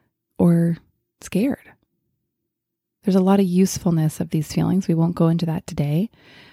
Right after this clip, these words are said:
but you would never, if you stopped and paused and looked at it, you'd never be like, "Yeah, I want to feel elated when my child isn't well." That would not make sense. But then oftentimes, again, like, when we're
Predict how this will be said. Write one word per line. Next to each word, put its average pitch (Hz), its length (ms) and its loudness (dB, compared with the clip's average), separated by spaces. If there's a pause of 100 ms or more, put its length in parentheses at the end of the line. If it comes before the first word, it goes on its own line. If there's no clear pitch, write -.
(220)
but 180 360 2 (680)
you 208 220 4
would 202 180 2
never, 202 640 2 (140)
if - 180 0
you 175 80 6
stopped - 340 -2
and 180 100 -2
paused 175 360 0
and 165 100 -2
looked 202 220 0
at 165 120 0
it, 160 100 0
you'd 185 160 2
never 190 180 2
be 185 120 4
like, 185 200 0
"Yeah, 285 280 0 (380)
I 240 240 4
want 202 160 4
to 160 60 -2
feel 156 260 -2
elated 160 720 0 (440)
when 170 360 2
my 151 400 0 (220)
child 143 540 -4 (420)
isn't - 400 -2
well." - 300 -10 (460)
That 175 200 0
would 160 120 2
not 156 180 -2
make 160 180 -4
sense. - 400 -12 (760)
But 202 120 0
then 240 180 0
oftentimes, 208 720 0
again, 175 260 0
like, 160 120 -2
when 175 220 2
we're 170 140 2